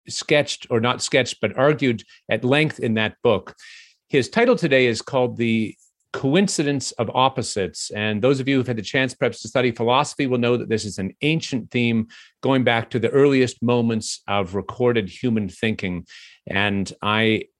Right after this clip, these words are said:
I know that we're all looking forward to see just how Doctor McGilchrist introduces this to us. I wanted to note that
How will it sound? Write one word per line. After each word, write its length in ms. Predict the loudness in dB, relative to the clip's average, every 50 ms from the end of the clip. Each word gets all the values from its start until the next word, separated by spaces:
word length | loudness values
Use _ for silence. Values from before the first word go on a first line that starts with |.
| _ _ -8
I 60 | -4
know 220 | 0 2 2 4
that 120 | 2 2 2
we're 140 | 2 4 4
all 120 | 4 2
looking 260 | 0 -2 -2 -6 -6
forward 300 | -2 0 0 0 0 -2
to 80 | -4 -8
see 400 | -6 -2 -2 -2 -2 -2 -4 -8 _ _ _ _ _ _ _ _ _ _ _ _
just 340 | 2 2 2 2 0 -4 -4
how 300 | 0 2 4 4 4 4
Doctor 320 | 4 2 2 2 0 -2
McGilchrist 500 | -4 0 2 2 2 2 0 -2 -2 -2
introduces 540 | -4 -4 -4 -2 0 2 2 2 0 -2 -2
this 180 | -2 -2 -2 -2
to 200 | 0 4 4 6
us. 160 | 6 6 4
I 40 | 4
wanted 280 | 4 4 2 2 0 -2
to 80 | -2
note 360 | 0 2 2 2 2 0 -4 _ _
that 320 | 0 2 2 0 -2 -6